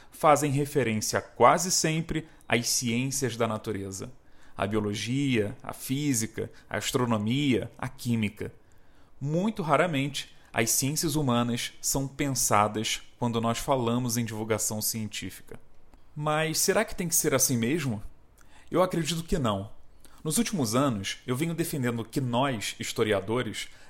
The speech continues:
precisamos reivindicar um espaço mais generoso para a história na divulgação científica. Temos muito a aprender e também a acrescentar com esse campo repleto de boas práticas de aproximação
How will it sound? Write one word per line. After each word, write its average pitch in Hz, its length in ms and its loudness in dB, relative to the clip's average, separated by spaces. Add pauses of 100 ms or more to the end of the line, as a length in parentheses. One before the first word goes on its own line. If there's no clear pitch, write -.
(120)
precisamos 170 540 -2
reivindicar 151 680 0
um 139 80 -2
espaço 143 520 -4
mais 139 400 0
generoso 147 520 0
para 143 180 -6
a - 20 -4
história 131 520 2 (220)
na 135 100 0
divulgação 127 520 -2
científica. - 760 -4 (500)
Temos 165 320 4
muito 147 540 2
a 107 60 2
aprender 131 500 0 (320)
e 139 80 -4
também 117 360 0
a 107 40 -6
acrescentar 131 800 0 (180)
com 190 120 0
esse 196 200 -2
campo 135 360 -4
repleto 175 600 0
de 127 100 -2
boas 131 300 0
práticas 117 560 -4
de 107 140 -2
aproximação 156 880 -2